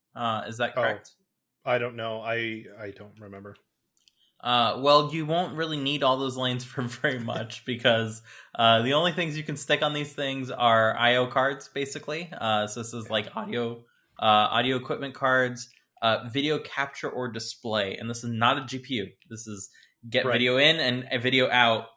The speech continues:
Speaker 1: only.
Speaker 2: Capture card, yeah.
Speaker 1: Um, and it's not only for capture, like, also for driving displays is very common. Uh, so you can have those. You can have,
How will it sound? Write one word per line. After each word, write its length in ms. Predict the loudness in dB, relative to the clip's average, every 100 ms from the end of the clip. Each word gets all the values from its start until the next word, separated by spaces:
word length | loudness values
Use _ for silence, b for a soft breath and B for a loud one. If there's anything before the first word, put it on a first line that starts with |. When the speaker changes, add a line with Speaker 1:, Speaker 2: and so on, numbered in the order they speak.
| -8
Speaker 1:
only. 560 | -6 -4 -6 -8 -12 -2
Speaker 2:
Capture 320 | 0 0 -4
card, 240 | -12 -12
yeah. 180 | -12 -16 -12
Speaker 1:
Um, 680 | -2 2 2 2 -4 -8 -12 -8
and 80 |
it's 140 | -4 0
not 160 | 2
only 280 | 2 0 -4
for 140 | -6 -4
capture, 360 | 0 0 -2
like, 260 | -8 -10 -10
also 380 | -6 -4 -4 -8
for 160 | -8
driving 460 | -2 4 4 2 -6
displays 640 | -10 -12 -12 -10 -8 -8 -12
is 240 | -14 -16 -6
very 220 | -4 -4
common. 420 | -4 -8 -8 -14 -20 _ _ _ 2
Uh, 420 | 4 6 4 0
so 160 | -4 -6
you 160 | -6
can 140 | -6 -6
have 420 | -2 0 0 -6 -16
those. 560 | -6 2 2 2 -2 -8
You 240 | -10 -10
can 140 | -8 -8
have, 560 | -2 0 0 -2 -6